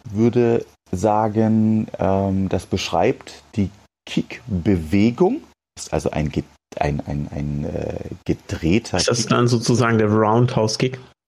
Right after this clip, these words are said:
Speaker 1: Der Roundhouse Kick vorwärts ausgeführt, ganz
Speaker 2: Mhm.
Speaker 1: genau, ja. Also seitlich,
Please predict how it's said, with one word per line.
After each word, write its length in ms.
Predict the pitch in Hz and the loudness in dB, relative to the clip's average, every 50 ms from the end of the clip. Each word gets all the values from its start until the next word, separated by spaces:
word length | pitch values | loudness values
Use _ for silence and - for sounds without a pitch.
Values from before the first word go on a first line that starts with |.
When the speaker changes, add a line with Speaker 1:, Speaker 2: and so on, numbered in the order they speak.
| _ - _ | _ -14 _
Speaker 1:
Der 180 | - - 82 76 | -4 0 0 2
Roundhouse 460 | 76 76 110 117 123 120 113 120 - | 2 2 0 0 0 0 0 -2 -2
Kick 220 | - - 117 101 - | 0 -2 -2 -2 0
vorwärts 400 | - 90 87 87 90 85 - - | -2 0 2 2 2 0 -2 -4
ausgeführt, 720 | - - 71 71 - - 80 - - - 82 80 - - | -8 -8 -10 -10 -10 -14 -14 -10 -6 -6 -6 -6 -4 -4
ganz 220 | - 82 82 - | -4 -4 0 2
Speaker 2:
Mhm. 120 | - 120 110 | 2 2 2
Speaker 1:
genau, 220 | 127 - 76 76 | 2 0 -2 -6
ja. 220 | 78 87 82 95 | -4 -2 -2 0
Also 220 | - 87 82 80 82 | 0 -2 -4 -4 -2
seitlich, 460 | - 92 85 98 98 113 117 113 | -2 0 -2 0 0 0 -2 -2